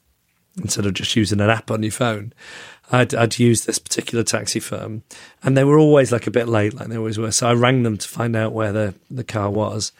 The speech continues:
and they said, "Hang on a minute." And they came back on the phone. They said, uh, "Yeah, it's, it's just pulling into your street now. It's a silver Peugeot, and it's the Chinaman driving it."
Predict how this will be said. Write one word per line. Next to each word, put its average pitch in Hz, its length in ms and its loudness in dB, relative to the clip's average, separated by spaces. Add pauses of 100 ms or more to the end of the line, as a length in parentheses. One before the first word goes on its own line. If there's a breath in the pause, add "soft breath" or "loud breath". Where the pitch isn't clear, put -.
(340 loud breath)
and 123 100 -4
they 113 40 -2
said, 113 200 -2
"Hang 113 200 2
on 107 120 4
a - 20 0
minute." 101 340 -2 (1300)
And 104 100 -4
they 107 60 2
came 110 240 0
back 95 220 -6
on 101 80 -4
the 98 40 -6
phone. 101 280 -6
They 101 80 -8
said, 113 320 -6
uh, 107 240 -8 (640 loud breath)
"Yeah, 139 260 2
it's, 131 220 2
it's 135 160 -2
just - 220 -4
pulling 135 280 2
into 123 260 -2
your 120 120 0
street 123 320 -2
now. 107 260 0
It's - 180 -4
a 113 40 -4
silver 113 320 2
Peugeot, 110 680 0
and 107 80 -2
it's 107 160 -4
the - 120 -10
Chinaman 98 520 0
driving 98 380 -6
it." 98 120 -12